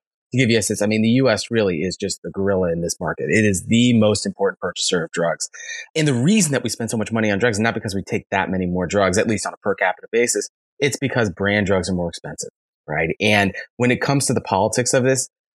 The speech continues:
I think that key point is, is A, number one, it puts stress on Medicare, it puts stress on Medicaid, uh, the public programs in the U S,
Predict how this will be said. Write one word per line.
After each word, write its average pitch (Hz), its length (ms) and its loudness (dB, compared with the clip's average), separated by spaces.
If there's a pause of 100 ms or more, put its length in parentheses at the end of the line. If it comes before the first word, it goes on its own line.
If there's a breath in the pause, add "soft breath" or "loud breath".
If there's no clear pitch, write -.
(120)
I 98 60 -2
think 98 220 -2
that 117 360 0
key 127 320 2
point 123 300 0
is, 90 280 0
is 90 200 -2
A, 113 140 4
number 113 220 2
one, 117 320 0 (240)
it - 120 -6
puts - 220 -2
stress 117 380 2
on 104 180 0
Medicare, 110 520 0
it - 100 -16
puts - 180 -4
stress - 320 -2
on 101 180 -2
Medicaid, 113 520 0 (240)
uh, 87 80 -6
the 90 80 -4
public 104 320 -6
programs 104 340 -2
in 104 80 -2
the 107 80 0
U 107 180 0
S, 107 200 -2